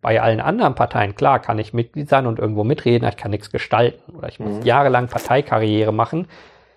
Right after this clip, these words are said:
Speaker 1: Ich kann aber nicht tatsächlich Auswirkungen irgendwie generieren. Und dann war total lustig, da gesagt, Pressearbeit kam ich immer gut mit klar, hab ich halt für meine Unternehmen und so gemacht, das irgendwie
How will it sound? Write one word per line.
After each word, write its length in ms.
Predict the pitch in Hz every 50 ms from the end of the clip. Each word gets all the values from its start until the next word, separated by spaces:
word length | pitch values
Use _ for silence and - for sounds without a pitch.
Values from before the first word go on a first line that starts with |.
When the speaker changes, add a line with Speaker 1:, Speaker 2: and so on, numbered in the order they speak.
| _ _ _
Speaker 1:
Ich 200 | - - - -
kann 180 | - 135 143 156
aber 220 | 139 120 117 113
nicht 400 | 113 117 143 180 180 - - _
tatsächlich 880 | - - 113 117 131 - - 127 117 - - 123 120 117 117 - - _ _ _ _ _ _ _ _ _ -
Auswirkungen 840 | 131 127 127 127 - 120 113 107 107 - 113 104 101 104 101 _ - _ -
irgendwie 380 | 120 113 107 104 101 98 107
generieren. 580 | 110 113 98 95 92 95 95 95 101 - 110 - _ _ _ _ _ _ _ _ _ _ _ _ _ _ _ _ _ _ - - - - - - - - -
Und 160 | - 120 110
dann 220 | 117 143 190 208
war 140 | 175 147 -
total 360 | - 143 - - - 110 110
lustig, 440 | 117 170 - - - 135 156 156 -
da 100 | - 117
gesagt, 300 | 117 113 113 110 - - -
Pressearbeit 800 | - 113 117 - - 175 160 165 170 156 165 170 175 175 - -
kam 200 | - 123 120 120
ich 140 | 117 -
immer 200 | - 131 127 127
gut 280 | 127 123 127 123 - -
mit 160 | 110 - -
klar, 360 | - - 107 101 127 170 190
hab 140 | - - 117
ich 140 | 117 113 -
halt 160 | 110 110 - -
für 80 | - 113
meine 220 | 107 107 107 113
Unternehmen 520 | 113 110 - 110 107 104 110 131 170 190
und 120 | 185 175 160
so 120 | 170 160
gemacht, 280 | 160 156 156 151 - -
das 140 | 113 - -
irgendwie 480 | 117 113 117 107 107 107 110 120 117